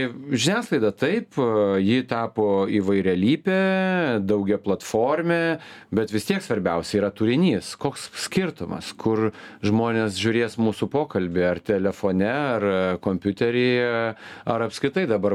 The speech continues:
važiuoja automobilyje ir mūsų klauso. Tai turinys yra svarbiausia. Tai platformos,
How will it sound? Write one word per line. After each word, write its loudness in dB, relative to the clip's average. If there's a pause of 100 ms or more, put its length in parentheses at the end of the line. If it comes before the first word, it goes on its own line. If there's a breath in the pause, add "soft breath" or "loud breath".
važiuoja 2
automobilyje 2
ir 0
mūsų 0
klauso. -2
Tai 2 (720 loud breath)
turinys 2 (100)
yra -6
svarbiausia. -2
Tai 2 (680)
platformos, 0